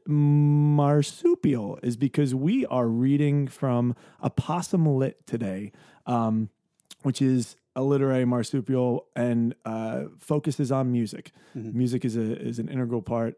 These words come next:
Speaker 1: of, of this publication. So I love 'em. I think this is one that I also read, uh, fairly frequently. Um, I think they put a lot of good authors out there. So I don't know. What'd you think?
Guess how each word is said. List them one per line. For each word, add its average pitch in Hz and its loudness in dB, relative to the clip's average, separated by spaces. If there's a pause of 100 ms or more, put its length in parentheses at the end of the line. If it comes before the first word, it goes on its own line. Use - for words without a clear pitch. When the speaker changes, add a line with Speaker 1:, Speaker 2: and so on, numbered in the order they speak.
Speaker 1:
of, 110 -6 (160)
of 113 -8
this 113 -6
publication. 110 -8
So 110 -6 (320)
I 147 2
love 127 2
'em. 107 2
I 117 0
think 120 -2
this 170 4
is 165 2
one 135 2
that 123 2
I 117 0
also 117 -2
read, 110 -2 (240)
uh, 107 -8
fairly 123 -4
frequently. 120 -6 (340)
Um, 113 -6
I 117 0
think 123 -2
they 127 0
put 123 0
a 117 -4
lot 107 -4
of 104 -6
good 110 -6 (100)
authors 107 -8
out 104 -12
there. - -12
So - -8
I - -6
don't 214 0
know. 277 2
What'd 151 4
you 196 0
think? 101 -8